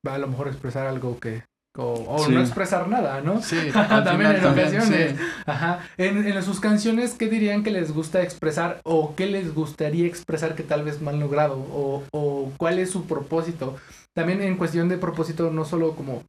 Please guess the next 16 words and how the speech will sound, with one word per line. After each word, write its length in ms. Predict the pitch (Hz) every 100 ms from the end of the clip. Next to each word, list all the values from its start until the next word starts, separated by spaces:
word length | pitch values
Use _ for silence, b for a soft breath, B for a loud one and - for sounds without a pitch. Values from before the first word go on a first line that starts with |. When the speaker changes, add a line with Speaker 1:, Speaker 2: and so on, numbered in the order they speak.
| -
Speaker 1:
eh, 560 | - 143 139 135 135 131 - _ _ _
digamos, 540 | 143 147 143 147 139 - - _ _ _
tal 160 | 160 160
vez 140 | 165
a 40 | 151
lo 80 | 131
mejor 160 | 143
compartir 460 | - 139 135 143 135
lo 140 | 143 -
que 80 |
les 160 | 127 123
haya 160 | 127 -
pasado, 480 | 123 160 170 170 170 B B B _
tal 160 | 151 151
vez 220 | 151 147
sacar 680 | - 143 139 147 143 139